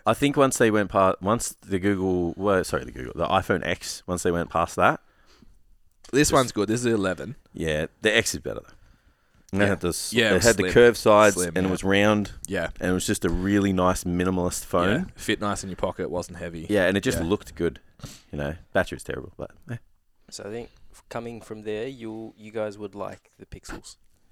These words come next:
Speaker 3: 'Cause if you look at the Samsungs, they're a lot more customizable and a lot more niche.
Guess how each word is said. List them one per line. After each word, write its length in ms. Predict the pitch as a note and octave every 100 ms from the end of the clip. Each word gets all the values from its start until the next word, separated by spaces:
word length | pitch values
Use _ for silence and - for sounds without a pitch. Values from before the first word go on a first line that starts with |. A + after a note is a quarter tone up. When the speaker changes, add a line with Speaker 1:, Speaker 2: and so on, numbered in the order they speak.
| _ _ _ - - -
Speaker 3:
'Cause 420 | G2+ G2 - -
if 140 | - G#2+
you 80 | A2+
look 140 | A#2
at 80 | B2+
the 60 | A2
Samsungs, 880 | - G#2+ G#2+ A2 G2+ G#2 - - -
they're 280 | G#2+ G#2 G2+
a 80 | G#2
lot 240 | G#2 A2 -
more 380 | G#2+ G#2+ G#2
customizable 800 | G2+ A2 - G#2+ G#2 G#2 G2+ G#2+
and 100 | G2+
a 40 | G2
lot 140 | G2+
more 120 | G#2+
niche. 400 | G2+ G#2 D#3 -